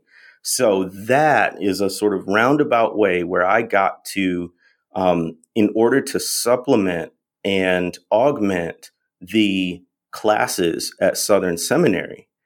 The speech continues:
which had no sort of racial kind of, um, depth or, or really even any specific classes focused on it. That's when I enrolled for my first graduate class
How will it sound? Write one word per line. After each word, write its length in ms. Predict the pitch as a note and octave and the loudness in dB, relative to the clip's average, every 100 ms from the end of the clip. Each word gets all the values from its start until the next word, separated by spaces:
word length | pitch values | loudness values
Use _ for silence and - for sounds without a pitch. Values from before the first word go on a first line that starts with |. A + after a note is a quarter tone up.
| _ _ - | _ _ -6
which 160 | F#2 | -4
had 180 | G#2 F#2 | 0 0
no 500 | F#2+ G#2 A#2 A#2+ A#2+ | 2 2 4 4 2
sort 300 | A2+ G#2+ G#2+ | 2 0 2
of 180 | F#2+ F#2+ | 0 0
racial 600 | F#2 F#2+ F#2+ F2+ E2+ - _ _ _ _ _ | -2 0 -2 0 -2 -6 _ _ _ _ _
kind 260 | - G2 F2 | -4 -2 0
of, 300 | E2 - - | -2 -6 -4
um, 460 | E2 F2 D#2+ D2+ - _ F#2 | 0 2 0 -4 -18 _ -2
depth 460 | G2+ F#2 - - - | 2 2 0 -12 -4
or, 380 | F#2+ F2 E2+ E2+ | 0 2 0 -2
or 320 | F2+ E2+ E2 - | -2 0 -2 -6
really 260 | F#2 C#3 G2+ | -2 -2 0
even 280 | - G2 F#2+ | -2 -2 -2
any 160 | F2+ | -2
specific 540 | E2+ - - G#2 F2 - | -6 -10 -6 -4 -4 -4
classes 480 | - F2 - E2+ - | -4 -4 -6 -10 -2
focused 420 | F#2+ G2 F#2 - | 0 0 -2 -6
on 140 | E2 | -8
it. 120 | - _ - - - - _ _ | -10 _ -20 -20 -20 -20 _ _
That's 360 | F2+ B2+ C#3 | 0 0 0
when 120 | A#2 A2 | 0 2
I 180 | G#2 | 2
enrolled 640 | G2+ F#2 F#2 F2+ F2+ F2 - _ | 0 -2 0 0 -2 -6 -12 _
for 380 | - - F#2 F2+ | -12 -2 0 2
my 200 | F2+ E2+ | 0 -2
first 560 | - - B2 B2 A#2+ | -6 -2 0 0 -2
graduate 520 | - G2+ G2+ G2+ F#2+ | 0 2 2 0 -4
class 460 | - F#2 F2 - - | 0 2 2 -2 -12